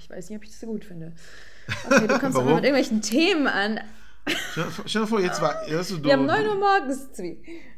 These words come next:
Speaker 1: Okay.
Speaker 2: <laughs>
Speaker 1: Ja.
Speaker 2: Du, du, du sitzt, äh, oder du bist neben jemand und, ähm, es interessiert dich gerade, was er gerade denkt oder sie denkt. Wäre schon praktisch zu wissen, wenn man Gedanken liest, was diese Menschen denkt.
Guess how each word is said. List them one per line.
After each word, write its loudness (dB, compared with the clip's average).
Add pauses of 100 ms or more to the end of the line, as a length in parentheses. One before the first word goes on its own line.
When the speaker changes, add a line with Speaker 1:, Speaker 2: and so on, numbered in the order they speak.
Speaker 1:
Okay. 0
Speaker 2:
<laughs> -8 (640)
Speaker 1:
Ja. 0
Speaker 2:
Du, -2
du, -6
du -2
sitzt, -4
äh, -6
oder -8
du -8
bist -8
neben -4
jemand -6
und, -10
ähm, -8 (100)
es -8
interessiert -8
dich -10
gerade, -4
was -6
er -6
gerade -8
denkt -8
oder -4
sie -8
denkt. -6 (520)
Wäre -10
schon -8
praktisch -8
zu -6
wissen, -6
wenn -4
man -6
Gedanken -8
liest, -8
was -8
diese -8
Menschen -10
denkt. -12